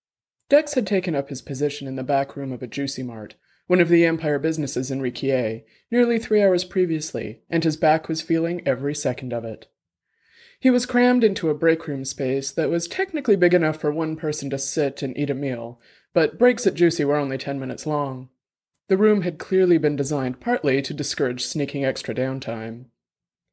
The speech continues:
He shifted his weight to try and work the pins and needles out of his legs, wondering what would happen if this store was the target. He would almost certainly fall on his face if he tried to jump on an intruder in his current state.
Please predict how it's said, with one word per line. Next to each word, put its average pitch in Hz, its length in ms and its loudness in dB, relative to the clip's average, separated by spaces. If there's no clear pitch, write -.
He 294 120 4
shifted 311 360 2
his 175 160 2
weight 175 260 4
to 156 100 -6
try 160 220 -2
and 151 120 -2
work 143 200 -4
the 135 60 -12
pins 156 300 -6
and 143 80 -2
needles 143 320 0
out 139 160 -2
of 131 60 -8
his 131 160 -6
legs, 139 480 -4
wondering 247 400 4
what 220 140 4
would 185 100 2
happen 180 340 -2
if 135 140 -6
this 160 240 0
store 151 240 -2
was 147 240 0
the 127 100 -6
target. 131 500 -8
He 247 100 0
would 262 120 6
almost 247 340 2
certainly 151 360 0
fall 160 280 2
on 147 120 -2
his 123 160 -8
face 160 300 0
if 135 80 -6
he 135 60 -6
tried 143 260 -2
to 143 60 -6
jump 147 360 -6
on 143 80 -6
an 135 120 -8
intruder 139 440 -6
in 139 80 -12
his 143 160 -10
current 175 280 0
state. 131 420 -4